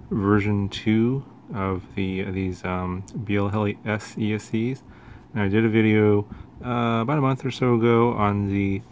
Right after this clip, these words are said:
thirty amp version ones of these.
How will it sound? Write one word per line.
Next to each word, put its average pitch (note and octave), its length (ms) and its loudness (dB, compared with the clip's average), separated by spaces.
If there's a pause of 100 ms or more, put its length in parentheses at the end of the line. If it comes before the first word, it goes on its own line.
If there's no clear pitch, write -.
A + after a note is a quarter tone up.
thirty B2 400 2
amp G#2+ 240 2 (120)
version G#2 520 0
ones G2 480 0
of G#2+ 180 -2
these. A#2+ 460 -2